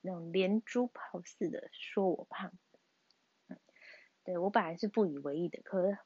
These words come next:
可是后来看了一下那个镜子里面我侧面，因为我很喜欢穿无袖衣服，我就很怕热，所以就常穿无袖衣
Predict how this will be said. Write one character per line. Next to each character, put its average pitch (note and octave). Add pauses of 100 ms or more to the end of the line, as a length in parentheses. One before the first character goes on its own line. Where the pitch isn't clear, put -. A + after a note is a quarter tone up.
可 G3+
是 A3
后 A#3+
来 F3
看 G#3+
了 E3+
一 F3
下 F#3+ (600)
那 G#3
个 F#3
镜 G#3
子 E3+
里 D#3
面 F#3+
我 - (100)
侧 -
面， F3
因 C4
为 C#4
我 D#4
很 F#3
喜 F#3
欢 D#3+
穿 F#3
无 D3+
袖 E3
衣 D#3+
服， - (320)
我 F3+ (320)
就 G#3+
很 -
怕 D#3+
热， D#3+
所 G3+
以 G3+
就 G3+
常 F3+
穿 G3+
无 F3+
袖 F#3
衣 F3